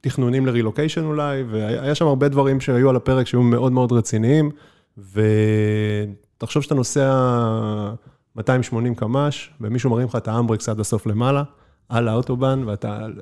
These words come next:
אה, האוטו עוצר לגמרי, לגמרי, אבל הוא לא עוצר חצי, הוא לא מאט, הוא עוצר.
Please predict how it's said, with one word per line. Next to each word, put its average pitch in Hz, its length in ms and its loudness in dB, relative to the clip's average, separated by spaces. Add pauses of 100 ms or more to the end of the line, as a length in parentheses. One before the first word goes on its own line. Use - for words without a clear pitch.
(260)
אה, 160 680 -8
האוטו 139 260 -4
עוצר 160 260 -2
לגמרי, 170 380 -4 (200)
לגמרי, 117 600 2
אבל 104 160 -6
הוא 101 120 -6
לא 123 60 0
עוצר 165 240 0
חצי, 110 360 -2
הוא 110 80 -2
לא 135 60 2
מאט, 139 320 -2 (120)
הוא 123 100 -6
עוצר. 160 320 0